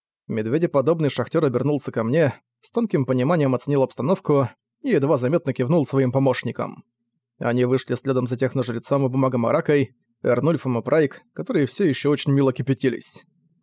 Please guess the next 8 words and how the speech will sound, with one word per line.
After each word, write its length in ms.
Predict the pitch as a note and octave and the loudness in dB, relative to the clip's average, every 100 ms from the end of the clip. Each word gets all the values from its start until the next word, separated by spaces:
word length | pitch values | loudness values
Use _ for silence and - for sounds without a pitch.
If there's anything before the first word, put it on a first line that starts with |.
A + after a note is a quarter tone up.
| - | -6
Мы 240 | B2 B2 | 0 0
остались 300 | A#2+ C3+ B2 | 2 0 0
в 40 | - | 0
конференц-зале 680 | B2+ C3+ A2+ A#2+ A#2+ D#3 | -2 0 -2 0 2 2
с 60 | F#3+ | 2
Кастин 380 | - A#2 - G3 | 0 -2 2 2
и 40 | |
Браклау. 560 | C3+ B2 C3 A#2+ - | 2 0 0 0 -4